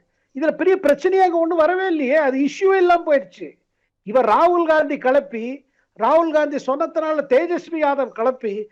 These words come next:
அது டோட்டல் ஃபிளாப் ஷோ ஆயிடுத்து அந்த இஷ்யூ. பீகார்ல இதை பத்தி யாருமே இதை ஒண்ணுமே எடுத்துக்கவே இல்லையே. இங்க பாருங்க, பீகார் போல ஒரு மாநிலத்துல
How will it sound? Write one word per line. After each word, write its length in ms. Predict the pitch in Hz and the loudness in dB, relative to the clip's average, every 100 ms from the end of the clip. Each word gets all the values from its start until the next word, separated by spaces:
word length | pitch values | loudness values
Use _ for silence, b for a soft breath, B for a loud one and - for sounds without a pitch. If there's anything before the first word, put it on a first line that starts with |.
| b | b
அது 220 | b 269 269 | b -2 2
டோட்டல் 400 | 311 370 370 320 | 2 2 -2 -2
ஃபிளாப் 320 | 262 339 311 370 | -2 -2 -2 0
ஷோ 40 | |
ஆயிடுத்து 320 | 330 277 269 | 2 2 0
அந்த 160 | 262 262 | -4 -4
இஷ்யூ. 400 | 226 175 226 139 _ _ _ _ _ - | -10 -14 -18 -18 _ _ _ _ _ -6
பீகார்ல 380 | 226 349 349 349 | 0 2 2 0
இதை 140 | 311 | -2
பத்தி 340 | 311 330 359 262 | -2 -4 -4 -2
யாருமே 460 | 247 311 349 359 | 0 -2 -4 -6
இதை 340 | 359 339 285 285 | -6 -6 -4 -6
ஒண்ணுமே 380 | 311 359 381 | -6 -6 -4
எடுத்துக்கவே 340 | 339 381 381 359 | -4 -6 -4 -2
இல்லையே. 360 | 311 240 262 214 - _ _ - | -2 0 0 0 -4 _ _ -10
இங்க 200 | 247 277 | -4 -2
பாருங்க, 380 | 339 302 254 180 | -2 0 0 0
பீகார் 360 | 285 339 302 | 0 2 0
போல 200 | 254 330 | 0 0
ஒரு 140 | 339 254 | 0 0
மாநிலத்துல 800 | 226 285 311 262 262 254 196 | -2 -6 -2 -4 0 0 0